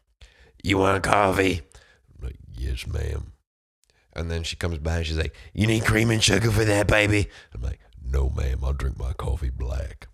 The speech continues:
"No, thank you. I'll drink my coffee black, ma'am. Thank you." Like, "Okay, can I take your order?" "Yes, ma'am. I'll have the, um, what's today's special?"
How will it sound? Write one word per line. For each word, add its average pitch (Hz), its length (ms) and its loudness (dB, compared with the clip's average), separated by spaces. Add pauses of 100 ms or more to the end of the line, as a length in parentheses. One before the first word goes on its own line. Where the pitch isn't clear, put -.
(1900)
"No, 71 180 -2
thank - 380 -6
you. 78 100 -6
I'll 78 60 -4
drink - 260 -8
my - 140 -8
coffee - 360 -6
black, - 400 -10
ma'am. - 300 -14
Thank - 320 -8
you." - 180 -6 (1080)
Like, 85 120 -6
"Okay, 82 380 0
can 95 180 2
I 95 80 2
take 87 240 0
your 95 160 4
order?" 92 380 4 (640)
"Yes, 69 360 -2
ma'am. 65 320 0
I'll 65 160 0
have 64 180 -2
the, 60 240 -4
um, 50 680 -8 (1160)
what's 78 300 -2
today's 67 380 -2
special?" 76 520 -8